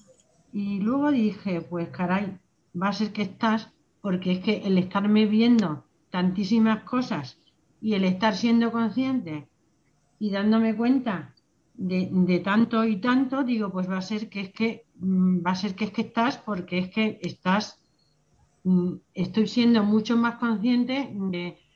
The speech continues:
de dónde no estoy llegando y de lo que tengo que hacer y de dónde me tengo". Y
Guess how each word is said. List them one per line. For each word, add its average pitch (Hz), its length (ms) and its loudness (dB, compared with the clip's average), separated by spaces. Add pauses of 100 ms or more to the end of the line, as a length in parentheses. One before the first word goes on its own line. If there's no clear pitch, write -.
(160)
de 180 180 0
dónde 185 280 4
no 202 100 2
estoy 247 240 0
llegando 240 560 2
y 190 100 0
de 185 140 -4
lo 180 140 -4
que 180 80 -8
tengo 208 300 -4
que 202 80 -8
hacer 226 420 -4
y 190 220 -6
de 180 140 -4
dónde 170 300 -6
me 165 160 -6
tengo". 160 540 -4 (1120)
Y 185 400 4